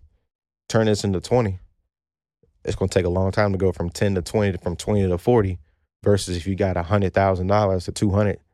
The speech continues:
then two hundred to whatever. So it's just, I don't know. It's just, um, and even back, just when I, uh, really, like, scaled up my ads,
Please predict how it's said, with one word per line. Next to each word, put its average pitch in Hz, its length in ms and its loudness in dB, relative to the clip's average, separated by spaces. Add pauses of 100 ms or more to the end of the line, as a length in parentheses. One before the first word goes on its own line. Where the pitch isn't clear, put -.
then 82 120 -8
two 101 180 -2
hundred 98 240 -2
to 92 140 -4
whatever. 92 380 2 (720)
So 87 220 0
it's 85 120 -2
just, 90 300 -2 (800)
I 65 60 -2
don't 85 140 0
know. 98 180 6
It's 87 220 0
just, 90 420 -2 (300)
um, 85 440 0 (400)
and 92 100 2
even 101 200 4
back, 101 320 4 (140)
just - 400 -2 (880)
when 95 120 2
I, 92 260 4
uh, 90 180 0
really, 104 200 6
like, 92 160 2
scaled 107 320 4
up 90 120 2
my 92 160 0
ads, 107 440 2